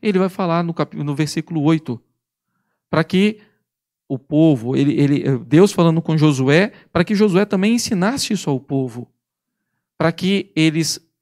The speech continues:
olhassem para as Escrituras, para que eles aprendessem as Escrituras, para que eles observassem aquilo que Deus estava falando,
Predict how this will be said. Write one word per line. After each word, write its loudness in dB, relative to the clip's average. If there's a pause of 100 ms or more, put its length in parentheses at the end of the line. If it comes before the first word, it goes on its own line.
olhassem 0
para -4
as -2
Escrituras, -2
para -8
que -6
eles -2
aprendessem -4
as -2
Escrituras, -4
para -6
que -2
eles -2
observassem -2
aquilo -4
que -4
Deus 4
estava 0
falando, -4